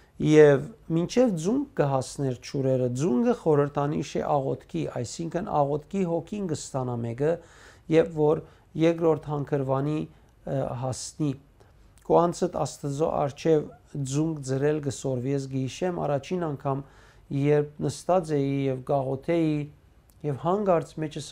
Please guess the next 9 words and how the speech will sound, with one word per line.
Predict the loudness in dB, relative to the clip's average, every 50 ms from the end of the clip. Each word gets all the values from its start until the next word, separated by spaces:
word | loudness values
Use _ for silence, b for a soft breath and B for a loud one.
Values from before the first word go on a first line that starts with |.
| -4 -4
այդ | -4 B B B B B B B -6
երկյուղը | -2 2 4 4 4 2 0 -4 -4 -2 -2 -2 -2
եկավ, | -2 -2 -2 -2 0 0 0 -2
և | -2 -2 -2 -4
այդ | -4 -4 -6 -8
զգացումը | -10 -10 -8 -6 -6 -6 -6 -8 -8 -8 -6 -4 -4 -4 -4 -4
եկավ, | -4 -2 -2 -2 -2 -4 -4 B B B B B B B -2 0
և | 0 0 0 0
ես | 0 0 0 0